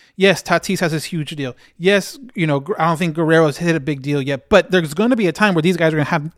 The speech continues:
another big deal. And they should be also helping lay the groundwork for when that happens.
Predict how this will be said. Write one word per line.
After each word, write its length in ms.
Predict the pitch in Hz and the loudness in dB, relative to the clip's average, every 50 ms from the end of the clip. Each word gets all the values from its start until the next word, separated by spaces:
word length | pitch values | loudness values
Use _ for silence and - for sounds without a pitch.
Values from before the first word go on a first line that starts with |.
| _ - | _ 2
another 340 | 170 175 190 240 262 247 185 | 4 4 4 4 2 0 -2
big 240 | 143 156 123 117 117 | -4 -6 -8 -8 -10
deal. 280 | 123 113 104 - - _ _ _ _ _ _ _ _ _ _ _ _ _ _ _ _ _ _ _ | -12 -12 -12 -16 -20 _ _ _ _ _ _ _ _ _ _ _ _ _ _ _ _ _ _ _
And 180 | - 175 180 165 | -2 -2 2 2
they 140 | 202 233 233 | 2 2 2
should 160 | - - 214 | 0 -4 -2
be 100 | 202 185 | 2 2
also 180 | 180 175 - 180 | 2 2 2 -2
helping 360 | - 180 180 - 180 170 165 | -2 -2 -2 -2 -4 -6 -6
lay 260 | 170 175 170 180 175 | -4 -2 -2 -2 -2
the 80 | 165 147 | -2 -2
groundwork 420 | 170 151 151 160 160 170 170 165 | -2 -2 -2 -2 -2 -2 -2 -2
for 160 | - - 160 | -4 -8 -4
when 220 | 156 175 170 160 143 | -4 -2 -4 -2 0
that 240 | 180 196 247 208 | 0 0 0 0
happens. 580 | 147 135 117 - - 110 104 117 - - - | -4 -6 -6 -6 -10 -18 -20 -20 -20 -20 -20